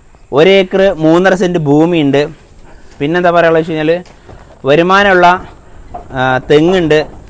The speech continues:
പിന്നെ ഈ കാണുന്നതൊക്കെ നിങ്ങൾക്ക് യൂസ് ചെയ്യാം. കോഴി ഫാം, ആട് ഫാം, പന്നി ഫാം, ഇനി പശു ഫാം വേണമെങ്കിൽ ചെയ്യാൻ പറ്റും,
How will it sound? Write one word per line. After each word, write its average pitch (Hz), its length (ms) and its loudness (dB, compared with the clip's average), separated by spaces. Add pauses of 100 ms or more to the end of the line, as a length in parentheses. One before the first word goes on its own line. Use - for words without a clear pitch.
(300)
പിന്നെ 147 160 -4
ഈ 170 120 -4
കാണുന്നതൊക്കെ 208 560 2
നിങ്ങൾക്ക് 208 320 2
യൂസ് 196 280 2
ചെയ്യാം. 170 260 2 (460)
കോഴി 151 200 4
ഫാം, 151 480 0 (600)
ആട് 151 260 4
ഫാം, 156 300 2 (480)
പന്നി 139 300 2
ഫാം, 156 340 2 (680)
ഇനി 139 140 -2
പശു 151 340 0
ഫാം 180 260 2
വേണമെങ്കിൽ 165 260 0
ചെയ്യാൻ 151 260 0
പറ്റും, 139 320 -6